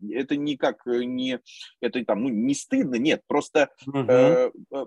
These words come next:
Speaker 1: просто спалите деньги, не получите
Speaker 2: <clears throat>
Speaker 1: эффект. Вот меньше чем, вот, там,
Speaker 2: Мгм.
Speaker 1: сколько-то. Вот просто исходя, опять же, из твоей практики, из твоей насмотренности. Вот, э,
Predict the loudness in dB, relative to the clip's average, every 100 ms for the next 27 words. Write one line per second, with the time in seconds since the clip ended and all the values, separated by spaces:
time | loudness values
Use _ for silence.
0 | _ -2 0 -2 -14 -4 -2 -2 -4 -10
1 | -8 -8 -8 -8 -6 -2 0 -2 -4 -12
2 | -14 -14 -20 _ _ -8 -8 -8 -4 -2
3 | -4 -8 -12 -10 -4 -4 -6 -14 _ -20
4 | -20 _ _ _ -10 -6 -6 -6 -8 -10
5 | -10 -18 -20 -4 -2 -2 -2 -4 0 0
6 | 0 2 0 0 -2 -2 -2 -8 -4 -4
7 | -2 -2 -2 -6 -20 -12 -6 -4 -4 -6
8 | -8 -8 -12 -18 _ -18 -4 -2 -4 _
9 | 0 4 6 6 4